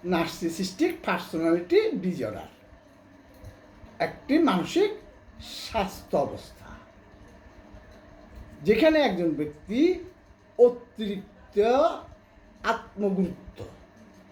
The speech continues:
প্রশংসার আকাঙ্ক্ষা এবং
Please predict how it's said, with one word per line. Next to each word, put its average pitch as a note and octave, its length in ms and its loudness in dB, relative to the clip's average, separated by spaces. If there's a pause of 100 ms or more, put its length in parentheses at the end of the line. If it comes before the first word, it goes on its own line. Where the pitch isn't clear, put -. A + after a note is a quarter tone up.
(460)
প্রশংসার A#3+ 640 2
আকাঙ্ক্ষা C3 460 -10 (960)
এবং B3 280 6